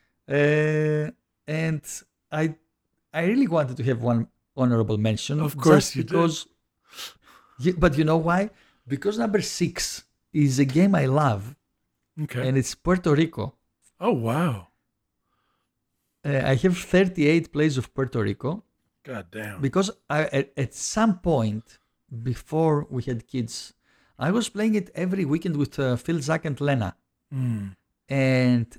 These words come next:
Speaker 1: at some point, we were so fast playing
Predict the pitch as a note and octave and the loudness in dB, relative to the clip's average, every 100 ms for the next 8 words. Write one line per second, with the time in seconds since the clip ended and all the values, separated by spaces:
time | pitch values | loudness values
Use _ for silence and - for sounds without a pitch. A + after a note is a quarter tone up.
0 | - C#3+ C#3 - - A#3 B3 - B3 A3+ | -8 -4 -4 -6 -4 -2 -2 -2 0 2
1 | B2+ A#2+ B2+ C3 - - - B3+ G3 - | 0 -2 0 0 -2 -6 -2 -2 -2 -4
2 | G#3+ F#3 - - E3 A#2 A2 | -2 -2 -6 -8 -6 -6 -8